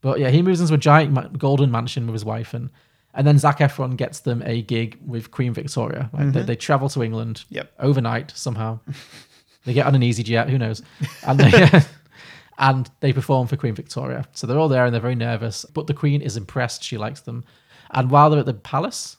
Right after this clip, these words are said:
Speaker 2: Mm-hmm.
Speaker 1: and while they're at the palace, uh, he encounters Jenny Lind,
Speaker 2: Yeah.
Speaker 1: who is the Swedish songbird played by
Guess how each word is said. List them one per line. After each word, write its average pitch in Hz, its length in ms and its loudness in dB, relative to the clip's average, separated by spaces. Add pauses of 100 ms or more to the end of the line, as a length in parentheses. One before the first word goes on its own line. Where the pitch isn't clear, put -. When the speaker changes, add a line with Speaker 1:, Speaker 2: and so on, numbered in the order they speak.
(120)
Speaker 2:
Mm-hmm. 131 200 -6
Speaker 1:
and 127 100 -2
while 165 140 4
they're 175 80 -2
at 104 60 -8
the 135 40 -8
palace, 117 460 -4 (440)
uh, 117 200 -6
he 127 480 -4
encounters 117 760 -6 (240)
Jenny 131 380 -2
Lind, 120 460 -8 (180)
Speaker 2:
Yeah. 143 280 -2
Speaker 1:
who 123 60 -4
is 120 220 -6
the 117 220 -6
Swedish 143 680 -2
songbird 117 680 -6 (520)
played 123 280 -4
by 117 560 -4